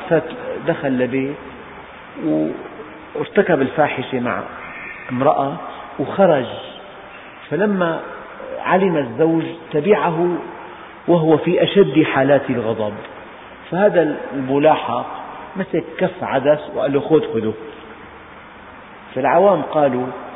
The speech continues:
"اللي بيعرف بيعرف، وإذا واحد ما بيعرف شو، ما ز-، ما الذي حدث، قول كف عدس، لاحقوا مشان كف عدس". فالأمر أعمق من ذلك، أيام تكون في قضية معقدة جدًا،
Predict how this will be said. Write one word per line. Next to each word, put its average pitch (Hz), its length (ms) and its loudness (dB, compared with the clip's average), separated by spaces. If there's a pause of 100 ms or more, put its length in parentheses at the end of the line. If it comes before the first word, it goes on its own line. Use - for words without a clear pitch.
(580)
"اللي 123 160 0
بيعرف 151 480 4
بيعرف، 131 500 0 (1500)
وإذا 123 140 0
واحد 156 280 4
ما 151 180 4
بيعرف 117 420 4 (360)
شو، - 60 -14 (100)
ما 139 100 4
ز-، 127 200 -2
ما 135 100 2
الذي 131 320 4
حدث، 117 440 0
قول 190 140 4
كف 160 220 0
عدس، 107 300 -2 (1200)
لاحقوا 156 320 4
مشان 131 340 0
كف 123 140 -4
عدس". 92 320 -8 (1200)
فالأمر 185 520 0
أعمق 170 380 -2
من 110 180 -4
ذلك، 107 300 -2
أيام 139 220 2
تكون 170 180 -6
في 175 140 -4
قضية 185 400 0
معقدة 135 480 0
جدًا، 139 440 -4